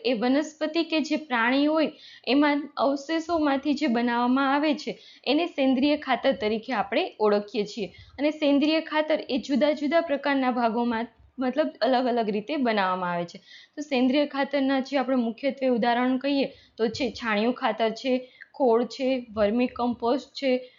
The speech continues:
પશુઓના મળમૂત્ર છે, લીલો પડવાશ છે, એ બધા સેન્દ્રિય ખાતરમાં આપણે ઉપયોગ થાય છે. અને ત્યારબાદ વાત કરીએ સેન્દ્રિય ખાતરોમાં પોષક તત્વની દ્રષ્ટિએ સૌથી સારામાં સારું જો ખાતર હોય, એ મરઘાની ચરકનું ખાતર છે,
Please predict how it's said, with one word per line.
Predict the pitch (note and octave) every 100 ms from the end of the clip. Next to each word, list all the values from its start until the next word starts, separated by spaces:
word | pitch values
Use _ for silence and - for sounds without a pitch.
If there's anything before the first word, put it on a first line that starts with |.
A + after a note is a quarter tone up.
| _ -
પશુઓના | A3 A3 C4 A3+ A3+ A3
મળમૂત્ર | G#3+ G#3 A3+ B3+ C4 - C4
છે, | B3+ - B3+
લીલો | A#3+ A3 A3 C4+
પડવાશ | C4 G#3+ A3 A#3 B3
છે, | - D4 C#4+ -
એ | B3+
બધા | A#3+ C4+ B3 E3+
સેન્દ્રિય | - C#4 C#4 D4+ D4+
ખાતરમાં | D4 G#3 G#3 G#3 G3+
આપણે | F#3 G3+ A3
ઉપયોગ | - G#3 G#3+ D#4 - -
થાય | A#3 E3+
છે. | - E3 _ _ _ - - - -
અને | C#4+
ત્યારબાદ | D4+ D4+ C#4+ D#4 D4+
વાત | C4+ C4+ -
કરીએ | D4 D#4
સેન્દ્રિય | D#4+ C#4 C4 C4+ D4
ખાતરોમાં | C#4+ B3+ A3+ A#3+ A#3+ C4 B3+
પોષક | - C4 D4+ D4+
તત્વની | D4+ C4+ - C4 B3+
દ્રષ્ટિએ | G#3 C4+ B3+ C#4 G#3+
સૌથી | G3+ B3 C4+ D4 D4
સારામાં | C#4+ G#3+ A#3 B3+
સારું | C4 C4 C4
જો | B3 C4
ખાતર | - A3+ A3+ C4
હોય, | C#4 C#4
એ | G3 G#3+
મરઘાની | G#3+ G3+ G3+ A3 B3
ચરકનું | B3 F#3+ F#3 A#3 B3
ખાતર | - F#3 F#3 C4
છે, | C#4 -